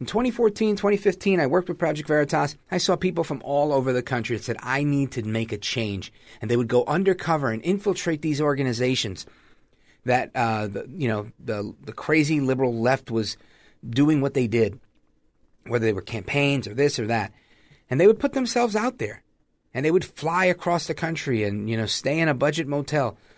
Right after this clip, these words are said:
to, to get this done. And it really does inspire one to say, "You know what? You're not really losing that much. You're gaining so much."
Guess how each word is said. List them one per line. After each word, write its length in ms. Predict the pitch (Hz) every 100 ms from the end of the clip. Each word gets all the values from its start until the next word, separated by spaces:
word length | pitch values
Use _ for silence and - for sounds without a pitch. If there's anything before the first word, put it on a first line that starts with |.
| _ _ -
to, 200 | 139 -
to 200 | - 117
get 300 | 127 151 -
this 200 | 147 -
done. 360 | 151 202 120 - _ _ _ _ _ _ _ _ _ _ -
And 140 | 147
it 160 | 156 151
really 240 | 202 240
does 220 | 185 185
inspire 840 | 180 175 - - 170 190 110 117 - _
one 360 | - 123 147 151
to 100 | 143
say, 220 | - 135
"You 120 | 135
know 140 | 151 170
what? 180 | 180
You're 120 | 143 151
not 180 | 175
really 240 | 143 147 139
losing 400 | 123 135 123 117
that 140 | 120
much. 240 | 113 117 135
You're 80 |
gaining 580 | 117 104 117 143 143 120
so 220 | - 107
much." 360 | 92 92 - -